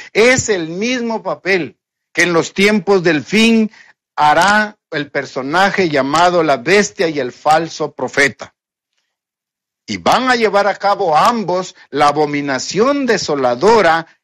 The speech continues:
en Jerusalén en los tiempos del fin. Por lo tanto, para Dios es importante que nosotros entendamos a plenitud este mensaje.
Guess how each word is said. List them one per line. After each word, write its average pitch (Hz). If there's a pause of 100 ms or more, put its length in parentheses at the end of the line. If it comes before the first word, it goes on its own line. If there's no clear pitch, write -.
(220)
en 320
Jerusalén 180
en 190
los 180
tiempos 214
del 107
fin. 92 (840)
Por 247
lo 349
tanto, 226
para 190
Dios 208
es 240
importante 175 (220)
que 156
nosotros 185
entendamos 170
a 151
plenitud 143 (260)
este 156
mensaje. 117